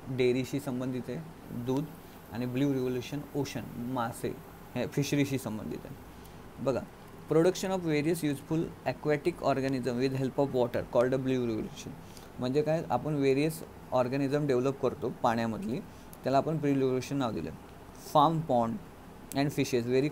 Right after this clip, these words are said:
common in East Asian country. However, people are not only thinking cultivating fish and shrimp, but other aquatic plant and animal too. Government of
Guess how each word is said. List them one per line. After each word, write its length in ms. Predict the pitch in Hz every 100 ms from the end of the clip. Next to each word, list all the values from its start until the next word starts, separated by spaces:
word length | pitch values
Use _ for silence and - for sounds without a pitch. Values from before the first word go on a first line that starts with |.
| 143
common 220 | 120 139
in 240 | 139 135
East 260 | 139 131 123
Asian 240 | 120 127 120
country. 300 | 113 - 76 - - - - 143
However, 340 | 170 151 135 139
people 200 | 135 143
are 220 | 139 147
not 220 | 131 143 143
only 120 | 143 143
thinking 240 | 135 131 139
cultivating 440 | 131 123 143 147 156
fish 320 | 139 120 - - - - -
and 140 | 123 127
shrimp, 300 | - 131 117 - - - - 123
but 120 | 151 104 131
other 180 | 139 151
aquatic 460 | 113 - 135 135 - -
plant 220 | 123 127
and 120 | 135 113
animal 240 | 127 123 117
too. 100 | 107 98 - - - - - - - 131
Government 400 | 143 160 170 170
of 120 | 160